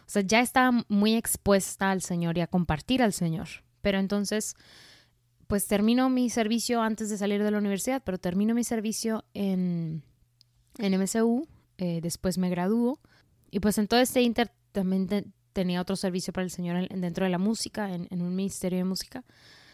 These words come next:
que este todavía sigue, <laughs> pero bueno, eh, después les hablo de mi testimonio personal.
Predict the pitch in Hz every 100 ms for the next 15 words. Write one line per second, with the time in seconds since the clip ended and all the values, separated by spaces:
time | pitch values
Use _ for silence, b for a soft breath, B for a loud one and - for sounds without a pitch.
0 | b b _ - 180 - 190 180 185 175
1 | 175 214 190 214 - 269 269 262 311 220
2 | 208 202 180 170 151 B B B B B
3 | B _ _ - 180 170 175 - 226 247
4 | - 190 190 196 196 180 175 196 156 170
5 | 196 202 165 160 156 147 156